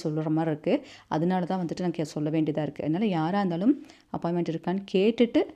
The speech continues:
நீங்க அதுக்கப்புறம் பேமெண்ட் பண்றதுக்கு பாருங்க. சரிங்களா? அதுதான் நான் சொல்லணும்னு நினைச்சது.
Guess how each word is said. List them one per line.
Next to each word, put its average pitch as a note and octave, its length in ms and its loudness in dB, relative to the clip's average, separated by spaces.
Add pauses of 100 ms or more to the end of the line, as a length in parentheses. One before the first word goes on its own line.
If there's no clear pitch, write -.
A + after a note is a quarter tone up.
நீங்க D3 420 -2
அதுக்கப்புறம் D#3+ 420 -4
பேமெண்ட் C#3+ 340 0
பண்றதுக்கு C#3+ 300 -4
பாருங்க. C#3+ 300 -4 (200)
சரிங்களா? D#3+ 380 0 (460)
அதுதான் D#3+ 340 -2
நான் D#3 220 2
சொல்லணும்னு D#3+ 340 2
நினைச்சது. D3 400 0